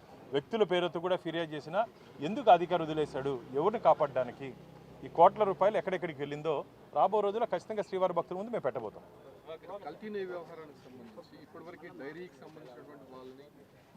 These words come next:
Speaker 2: లోకల్గా ఉన్నటువంటి ఎంప్లాయీస్ పైనే యాక్షన్ అనేది స్టార్ట్ అయింది. అంటే అక్కడ ఉన్నటువంటి పాత్రదారులు, ప్రజాప్రతినిధులు కావచ్చు, అంటే కీలక అధికారుల పేర్లు ఇప్పటివరకు బయట రాలేదు.
Speaker 1: ఎవరిని ప్రొటెక్ట్ చేయాల్సిన అవసరం మాకు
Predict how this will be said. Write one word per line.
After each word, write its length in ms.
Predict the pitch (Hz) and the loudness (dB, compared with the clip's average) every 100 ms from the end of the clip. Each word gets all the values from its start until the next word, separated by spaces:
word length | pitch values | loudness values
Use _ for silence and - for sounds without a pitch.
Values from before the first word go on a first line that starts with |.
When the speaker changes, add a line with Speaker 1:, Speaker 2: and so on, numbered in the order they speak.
| 123 | -14
Speaker 2:
లోకల్గా 340 | 131 139 160 165 | -14 -14 -16 -16
ఉన్నటువంటి 400 | 160 139 147 139 - | -16 -20 -16 -14 -14
ఎంప్లాయీస్ 340 | - 156 151 | -14 -12 -12
పైనే 360 | 147 - 151 156 135 - - - 120 | -4 -6 -6 -16 -20 -20 -20 -14 -14
యాక్షన్ 300 | 139 143 147 127 120 | -14 -18 -20 -20 -20
అనేది 260 | 123 123 131 | -20 -20 -20
స్టార్ట్ 240 | - 113 - | -20 -18 -20
అయింది. 180 | - - - - | -20 -20 -20 -20
అంటే 140 | - | -18
అక్కడ 220 | 151 139 139 | -18 -18 -18
ఉన్నటువంటి 380 | 165 165 175 156 | -16 -16 -18 -14
పాత్రదారులు, 600 | 139 139 147 156 147 139 135 120 113 120 | -14 -14 -18 -18 -18 -20 -20 -20 -20 -20
ప్రజాప్రతినిధులు 640 | 123 156 160 - 143 139 135 | -16 -14 -14 -18 -20 -18 -18
కావచ్చు, 280 | 127 - 139 | -20 -20 -20
అంటే 140 | 127 139 | -20 -20
కీలక 220 | 143 143 | -20 -18
అధికారుల 420 | 135 131 139 135 123 139 | -20 -18 -18 -18 -18 -18
పేర్లు 180 | 127 | -20
ఇప్పటివరకు 420 | 120 - 156 139 139 | -20 -18 -18 -18 -18
బయట 120 | 117 - | -18 -20
రాలేదు. 500 | - - - - - 120 | -20 -20 -20 -20 -2 2
Speaker 1:
ఎవరిని 340 | 151 165 196 185 | 4 4 4 4
ప్రొటెక్ట్ 380 | 160 180 - | 0 -2 2
చేయాల్సిన 280 | 170 160 147 | 2 2 0
అవసరం 320 | 143 - 160 | -2 -2 -4
మాకు 200 | 143 135 | -2 -4